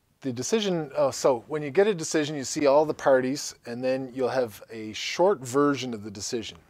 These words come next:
Just a few pages, you can get the high point, the highlights, the, the main points, and then, uh, you get a, a sense of the dissents. In this case, there were three different dissents from three different judges, and then you get to the long,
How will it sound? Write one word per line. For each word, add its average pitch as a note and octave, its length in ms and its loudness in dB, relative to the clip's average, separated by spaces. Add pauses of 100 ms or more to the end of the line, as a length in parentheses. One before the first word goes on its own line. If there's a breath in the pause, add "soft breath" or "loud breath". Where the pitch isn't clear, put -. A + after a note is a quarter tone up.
(400)
Just - 220 -12
a - 40 -14
few B2+ 200 -10
pages, C#3 640 -2
you B2 120 -10
can B2 120 -10
get B2+ 200 -2
the A2+ 80 -8
high B2+ 260 0
point, A#2+ 400 -8
the A#2+ 100 -6
highlights, C#3+ 520 2
the, A#2 340 -8
the A2 120 -12
main C3+ 260 -8
points, C3 480 -10 (1200 soft breath)
and C3+ 180 -6
then, C3+ 480 -2
uh, A#2 600 -4 (300)
you G#2 140 -16
get G#2 140 -10
a, - 320 -16
a A#2 40 -10
sense C#3+ 360 -2
of G#2 160 -8
the A2 260 -6 (280)
dissents. C#3 600 -4
In B2+ 180 -10
this C#3 160 -6
case, C#3+ 280 0
there C3+ 100 -2
were A#2 80 -2
three D3+ 300 -2
different C3+ 320 -2
dissents C3 340 -8
from - 180 -16
three B2 200 -12
different A2 260 -10
judges, C#3+ 540 -4 (1400)
and C#3 160 -6
then C3+ 100 0
you C3 120 -4
get - 160 -8
to A#2+ 80 -10
the B2 80 2
long, A#2 460 -2